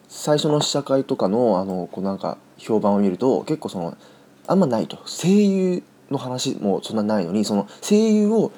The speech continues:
目指す専門学生の話っていう、結構そのニッチな部分なのが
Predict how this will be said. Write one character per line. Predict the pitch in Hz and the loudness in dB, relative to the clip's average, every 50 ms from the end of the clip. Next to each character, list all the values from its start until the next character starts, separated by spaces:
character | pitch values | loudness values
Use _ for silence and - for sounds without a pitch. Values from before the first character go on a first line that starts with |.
| - - | -12 -8
目 | - 107 120 | -4 -4 0
指 | 123 185 196 | 0 0 0
す | - - | 0 -2
専 | - - 170 185 | -4 -2 0 2
門 | 202 202 202 190 | 4 4 4 4
学 | 180 190 175 - | 4 0 -2 -4
生 | - - | -4 -4
の | - 87 | -4 -4
話 | 85 78 95 - 101 | -6 -6 -6 -6 -6
っ | - | -8
て | - - - | -10 -10 -12
い | - | -12
う、 | - | -8
結 | - - - - | -8 -8 -6 -6
構 | 85 - | -6 -6
そ | 92 | -6
の | 90 104 | -4 -2
ニ | 143 165 | -2 -2
ッ | 165 | -2
チ | - - - | -6 -12 -10
な | - | -6
部 | 90 92 | -6 -6
分 | 82 90 123 160 - - - - - - - - - - _ - - | -6 -6 -8 -10 -14 -18 -20 -20 -20 -20 -20 -20 -20 -20 _ -10 -6
な | 120 110 | -2 -2
の | 104 101 | 0 0
が | 98 95 85 | 0 0 0